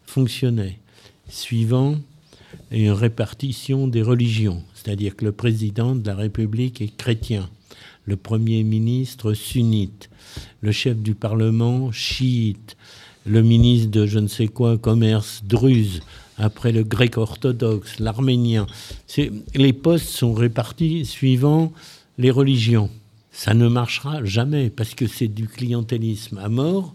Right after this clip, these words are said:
Les, les, la démocratie n'existe pas parce que les gens y votent pour, euh, leur, leur communauté. Donc, pff,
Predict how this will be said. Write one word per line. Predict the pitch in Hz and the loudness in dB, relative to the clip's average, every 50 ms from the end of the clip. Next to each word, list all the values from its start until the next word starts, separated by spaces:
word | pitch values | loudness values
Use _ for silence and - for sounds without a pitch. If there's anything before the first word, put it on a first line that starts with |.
| - - - - - - - - - _ _ _ _ - | -18 -20 -20 -20 -20 -20 -20 -20 -20 _ _ _ _ -6
Les, | - 107 120 113 - | -2 -2 -2 -2 -2
les, | - 98 98 98 95 | -6 -8 -6 -6 -4
la | 98 107 110 | -2 -2 0
démocratie | 104 110 110 110 113 107 - - - - - - 127 117 | 2 2 2 2 2 0 -2 -4 -8 -8 -4 -2 0 0
n'existe | 107 101 95 92 90 - 101 92 - - 113 | 2 0 -2 -4 -6 -10 -14 -12 -6 -4 -4
pas | 104 - 147 147 135 117 | -2 0 -2 -2 -2 -2
parce | - 95 - - | -4 -8 -10 -6
que | - 104 | -6 -4
les | 95 90 98 101 | -4 -2 -2 -2
gens | 101 101 117 107 104 | 0 0 0 0 0
y | 98 92 | 0 -2
votent | 90 107 110 104 - - - - - - _ _ _ _ _ _ _ - | -2 0 -2 -2 -2 -6 -12 -20 -20 -20 _ _ _ _ _ _ _ 0
pour, | - 117 110 98 85 85 92 | 2 4 4 4 2 0 -2
euh, | 90 87 87 85 85 85 | -2 -2 -2 -4 -4 -2
leur, | 90 92 92 87 - - 101 | -2 -2 -2 -4 -6 -8 -8
leur | 95 87 - | -8 -8 -4
communauté. | - 107 98 98 101 101 104 110 117 - 165 160 160 143 156 - - - - - - - - - _ _ - | -2 -2 0 0 0 0 0 0 2 2 2 2 2 0 -4 -8 -16 -20 -20 -20 -20 -20 -20 -20 _ _ 2
Donc, | 123 131 120 110 - | 2 2 2 2 0
pff, | 123 110 - - - - - - - | -4 -4 -6 -10 -14 -14 -14 -16 -16